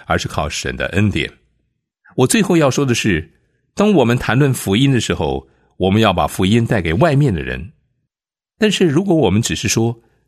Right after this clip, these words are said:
，“这是我们的义务，这是我们的责任，这是教会要求的”，我会告诉你，这样传福音是不会有效果的。使徒保罗谈到我们是神家里的人，因为我们每个人心中都有一个洞，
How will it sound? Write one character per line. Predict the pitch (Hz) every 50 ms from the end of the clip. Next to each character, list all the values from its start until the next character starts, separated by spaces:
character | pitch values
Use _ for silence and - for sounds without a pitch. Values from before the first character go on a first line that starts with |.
| _ _ _ _ _ _
，“这 | - -
是 | 180 - -
我 | 175 135 104
们 | 90 95
的 | 117 180
义 | 202 180 139 117
务， | 110 113 117 104 78 69 - _ _ _ _ -
这 | - 135
是 | - - 135
我 | 113 92 85
们 | 90 101
的 | 107
责 | - - 71 69
任， | 95 113 101 85 73 69 69 - _ _ _ _
这 | - -
是 | 101 - 98
教 | - 110 95 82
会 | - 90 90
要 | 104 113 113 113
求 | 107 - - 76 67 69 69
的”， | 78 78 76 - _ _ _ _ _ _ _ _ _ _ _ _ _ _
我 | - 71
会 | 78 82
告 | 78 - 76
诉 | 73 - 76
你， | 64 62 62 65 - _ _ _ _ _ _ _ -
这 | - - 190
样 | 180 160 131 110 98 87
传 | - - 85 76
福 | - - 73
音 | 64 65 67 67 76
是 | 80 - - 76
不 | - -
会 | - - 78
有 | 65 65
效 | - - 69
果 | 65 - - -
的。 | - - _ _ _ _ _ _ _ _ _ _ _ _
使 | - - - 135
徒 | 185 214
保 | 170 147
罗 | 123 120 131
谈 | - - 113 131
到 | 151 147 131
我 | 113 101 95
们 | 95 113
是 | - - 117
神 | - - - 98 95 113 135 135
家 | - - 165 160 160
里 | 143 107 76
的 | 73 73
人， | 65 64 62 65 67 76 - - _ _ _ _ _ -
因 | 110 113 110
为 | 117 110 98
我 | 85 82 80
们 | 82 101 104
每 | 95 76 73
个 | 92
人 | 95 90 80
心 | - - 113 101
中 | 92 104 104 104 101 104 95
都 | - - 123 120
有 | 107 82 69 65 64
一 | 64 69 78 82
个 | - - - 76 67 65
洞， | - - 117 85 -